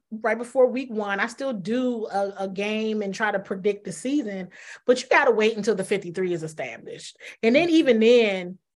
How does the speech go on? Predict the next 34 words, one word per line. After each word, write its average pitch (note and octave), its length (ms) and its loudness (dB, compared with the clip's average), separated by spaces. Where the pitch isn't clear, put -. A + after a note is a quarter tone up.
it D4+ 160 4
matters A#3 340 4
from G#3 140 0
week G3 200 -2
to F#3+ 60 0
week G3+ 320 -4
'cause, G3 160 -2
you G#3 80 -4
know, F#3+ 120 -2
some G#3 200 -4
players F#3 360 0
get D#3+ 180 -10
hurt A#3 520 2
or F#3 140 2
just, G#3 260 -4
you A3+ 200 -2
just D4+ 140 2
never F4 240 6
know, F4+ 300 4
like F3+ 200 -6
you C4 60 -6
said. E3+ 500 -2
So D#3+ 520 -4
I D#4 140 6
have E4+ 220 4
high D4 260 4
expectations, A3+ 800 -2
and G3 160 -2
I B3 80 4
think B3 220 -2
everybody F#3+ 500 -2
else F3+ 160 -6
should E3+ 300 -6
too, D#3+ 480 -12